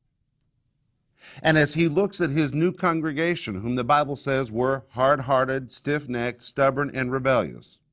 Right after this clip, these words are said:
as he looks into their eyes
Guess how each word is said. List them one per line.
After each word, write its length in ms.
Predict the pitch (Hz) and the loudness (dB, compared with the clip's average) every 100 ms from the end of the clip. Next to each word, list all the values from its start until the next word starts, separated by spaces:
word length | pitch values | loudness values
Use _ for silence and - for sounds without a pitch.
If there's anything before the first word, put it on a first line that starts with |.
| _ _ _ _ _ _ _ _ _ _ - - - | _ _ _ _ _ _ _ _ _ _ -20 -20 0
as 180 | 156 147 | 2 4
he 140 | 160 | 2
looks 340 | 151 190 226 - | 2 2 0 -2
into 300 | 190 185 156 | 0 2 4
their 200 | 147 147 | 6 6
eyes 600 | 170 170 98 73 - | 6 4 0 -8 -20